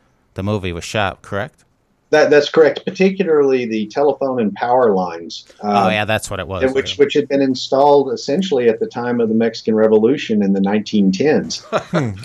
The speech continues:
Speaker 3: okay.
Speaker 2: Uh, uh, and so Warner Brothers paid the city fathers some money to, "Well, just hold off on replacing those till after we get through," so they could have these kind of vintage, uh, telephone poles with the glass insulators and all of those sorts of things that are,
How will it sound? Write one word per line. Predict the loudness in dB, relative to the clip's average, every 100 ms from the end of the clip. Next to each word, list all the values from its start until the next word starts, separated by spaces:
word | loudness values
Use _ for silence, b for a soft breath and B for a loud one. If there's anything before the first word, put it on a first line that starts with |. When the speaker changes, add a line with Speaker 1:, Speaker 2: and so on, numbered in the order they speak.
| -10
Speaker 3:
okay. | -4
Speaker 2:
Uh, | 2 2 2 -2 0
uh, | 4 6 4 2 0
and | 0
so | 4 4 6
Warner | 6 6 6
Brothers | 4 4 2 -2
paid | -4 -2 -2
the | -6
city | -6 -4 -4
fathers | -2 2 4 4 2 -2
some | 0
money | 2 2 2
to, | 2 -2 -2
"Well, | -4 -2 -2
just | -2 -2 2
hold | 4 6
off | 4 4
on | 2 2
replacing | 0 2 0 0 -2 2
those | 2 0
till | -2 -2
after | -2 0
we | 2
get | 2 -2
through," | 0 0 2
so | 2 2
they | 2
could | 0
have | 0 2
these | 2 0 -4 b b b b _
kind | 0 4 6
of | 4 2
vintage, | 4 4 4 0 0 0 0
uh, | 2 2 0
telephone | 2 4 4 2 2 2
poles | 4 6 6 4 0
with | -6 -4
the | -6
glass | 0 4 4 2 0 -6
insulators | -4 -2 2 4 4 4 2 0 -2
and | -4 -4
all | 0 4 4
of | 4
those | 2
sorts | 0 -4 -6
of | -4
things | -2 0 -2
that | -2 0 0
are, | -2